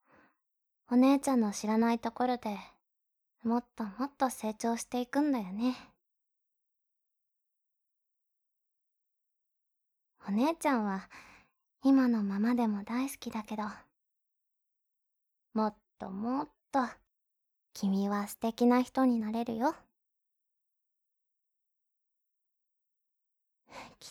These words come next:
とそのうち、優しい人と巡り合って、恋人になって。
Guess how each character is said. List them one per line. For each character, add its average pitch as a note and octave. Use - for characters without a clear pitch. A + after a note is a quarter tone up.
と A3+
そ G#3
の G#3+
う G#3
ち、 A3
優 A3
し A#3+
い -
人 A#3+
と G#3
巡 F#3+
り A3+
合 A#3
っ A#3+
て、 G#3+
恋 G#3
人 G3
に G#3
な A3+
っ B3+
て。 A3